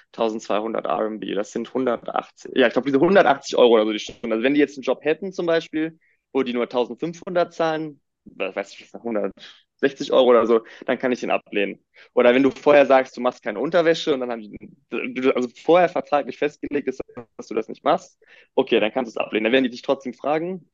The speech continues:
aber bei so einem normalen Job, nee, den kannst du. Und vor allen Dingen nicht, wenn du noch in der Schuld bist. Also es ist ja so, bevor du für dich selber verdienst, zahlst du ja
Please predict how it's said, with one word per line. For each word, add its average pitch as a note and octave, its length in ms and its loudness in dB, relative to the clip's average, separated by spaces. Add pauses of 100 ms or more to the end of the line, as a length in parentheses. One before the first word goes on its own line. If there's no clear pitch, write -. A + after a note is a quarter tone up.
aber G2+ 200 -6 (120)
bei G#2 180 0
so G2+ 140 -8
einem G2 80 -8
normalen G#2 320 0
Job, - 240 -2
nee, - 180 -12 (120)
den - 80 -16
kannst - 220 -14
du. - 40 -14
Und - 60 -8
vor - 140 -4
allen C#3+ 140 4
Dingen C#3+ 120 4
nicht, C3+ 140 0
wenn B2 120 0
du A#2 40 0
noch A#2+ 120 0
in A2+ 80 0
der A2 80 -4
Schuld B2+ 240 -2
bist. - 320 -14 (340)
Also A#2+ 180 2
es B2+ 80 0
ist - 40 -12
ja B2 100 4
so, C3 220 6
bevor C3+ 280 0
du C3 80 4
für B2+ 120 -4
dich A2 120 -4
selber A2+ 280 4 (260)
verdienst, C3+ 520 -2
zahlst A#2+ 280 -2
du A#2 60 -2
ja G#2+ 320 -2